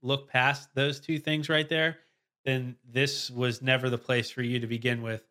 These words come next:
because, uh, I personally follow, uh, a few, for example, uh, there's a couple car plays, car things on YouTube I follow. And, uh, the one person in particular, we could not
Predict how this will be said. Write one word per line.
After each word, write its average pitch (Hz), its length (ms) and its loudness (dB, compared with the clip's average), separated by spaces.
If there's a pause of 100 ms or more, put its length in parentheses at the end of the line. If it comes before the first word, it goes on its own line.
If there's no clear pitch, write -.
(500)
because, 120 640 0 (320)
uh, 107 380 -4 (640)
I 113 140 -2
personally 131 460 0
follow, 127 680 2 (680)
uh, 120 260 2
a 123 100 0
few, 135 480 0 (140)
for 165 100 -2
example, 139 480 -2
uh, 120 360 2
there's 127 200 -2
a 131 60 -4
couple 131 320 -2
car 127 300 0
plays, 113 360 -4 (220)
car 131 280 4
things 117 320 -4
on 113 180 -2
YouTube 113 380 -4
I 107 100 -2
follow. 104 440 -8 (640)
And, 123 340 4
uh, 120 320 4 (320)
the 120 120 2
one 139 280 4
person 135 360 -2
in 117 60 -2
particular, 123 680 0 (600)
we 139 240 0
could 147 340 -4
not 139 320 0